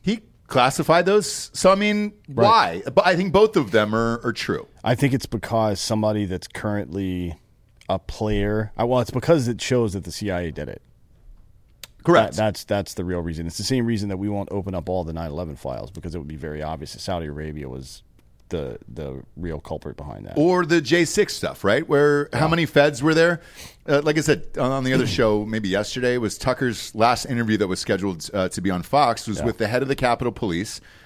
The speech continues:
Speaker 1: where he said, um, there was, like, a hundred and twenty-two federal agents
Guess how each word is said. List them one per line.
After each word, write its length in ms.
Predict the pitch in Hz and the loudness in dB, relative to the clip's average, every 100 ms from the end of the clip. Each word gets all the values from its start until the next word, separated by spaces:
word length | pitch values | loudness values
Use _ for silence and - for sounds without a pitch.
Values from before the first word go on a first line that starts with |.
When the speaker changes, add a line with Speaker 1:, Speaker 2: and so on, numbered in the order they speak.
| - | -8
Speaker 1:
where 140 | - 107 | 0 0
he 140 | 131 | 0
said, 380 | 123 139 120 113 - _ _ - | 0 2 2 0 -14 _ _ -4
um, 480 | 107 104 101 101 - | -2 -2 -4 -6 -4
there 80 | 104 | -2
was, 120 | 104 | -2
like, 100 | 101 | -4
a 40 | 98 | -2
hundred 260 | 123 123 | -2 -2
and 80 | 113 | -4
twenty-two 640 | - 117 117 - 117 113 | -4 -4 -4 -2 0 0
federal 360 | 101 110 110 104 | 0 0 2 0
agents 540 | 95 101 110 113 - | 0 -2 -4 -6 -10